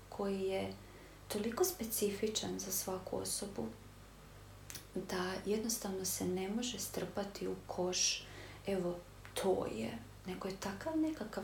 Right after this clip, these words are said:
čudesan miks da, mm, jednostavno, e, je to nešto baš onako, evo, reći ću, neopisivo.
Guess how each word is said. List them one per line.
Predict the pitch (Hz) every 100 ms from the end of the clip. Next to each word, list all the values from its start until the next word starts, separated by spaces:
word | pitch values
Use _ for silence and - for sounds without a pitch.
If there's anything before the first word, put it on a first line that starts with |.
| -
čudesan | - 220 214 - - 185
miks | 180 196 247 - - - - - - - - - - -
da, | 180 - 202 196 190 196 196 196
mm, | 196 196 226 -
jednostavno, | 220 254 277 - 240 214 202 190 190 190 202 - - - - - - - - - - - - - - - 185
e, | 185 190 202 - - -
je | 190 190 -
to | 220 226
nešto | 196 190 196 226 - - 196 190 185 190 - - - - - - - - - - - - - - - -
baš | 185 - 226 233 -
onako, | 190 185 185 - -
evo, | 180 180
reći | 180 180 -
ću, | - 185 - - - -
neopisivo. | 175 175 175 175 - - - - - - -